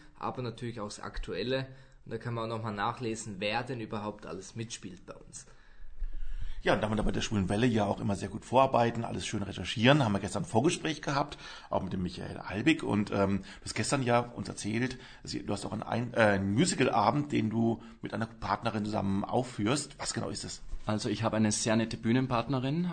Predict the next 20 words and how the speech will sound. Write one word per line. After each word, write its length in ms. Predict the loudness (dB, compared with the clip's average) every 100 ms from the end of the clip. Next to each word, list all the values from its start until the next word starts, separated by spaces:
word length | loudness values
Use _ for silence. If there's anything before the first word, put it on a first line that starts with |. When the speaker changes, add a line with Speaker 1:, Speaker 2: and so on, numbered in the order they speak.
| -2
Speaker 3:
äh, 200 | -2 -2
kennengelernt, 640 | 2 2 4 2 0 -2
Sabrina 460 | -4 -4 0 4 4
Meyerhofer, 580 | 4 2 0 -2 -2 0
mit 180 | 0
der 120 | 0 -2
ich 120 | -2
jetzt 160 | -8
schon, 240 | -2 0 0
äh, 280 | 0 -4 -4
zwei 340 | -4 0 2
Musical-Projekte, 1200 | 2 0 -2 -6 -4 -4 -4 -4 -4 -2 -4 -6
äh, 20 |
auf 380 | -6 -4 -4 -4
die 80 | -2
Beine 240 | 2 2
gestellt 400 | 0 -4 -4 -4
habe. 320 | -2 -2 -2
Und 180 | -4 -4
zwar, 380 | -2 0 0 0